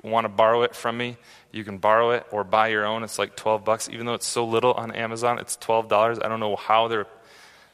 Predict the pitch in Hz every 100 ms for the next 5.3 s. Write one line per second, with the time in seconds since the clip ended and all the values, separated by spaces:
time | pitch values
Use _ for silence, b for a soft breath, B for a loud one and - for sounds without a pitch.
0 | B - - 120 123 120 - 101 107 104
1 | 107 123 - 101 101 107 104 - - -
2 | - 110 110 98 90 B B B B 113
3 | 110 101 - _ _ _ _ _ _ 143
4 | 151 160 143 139 120 120 123 123 117 -
5 | 113 107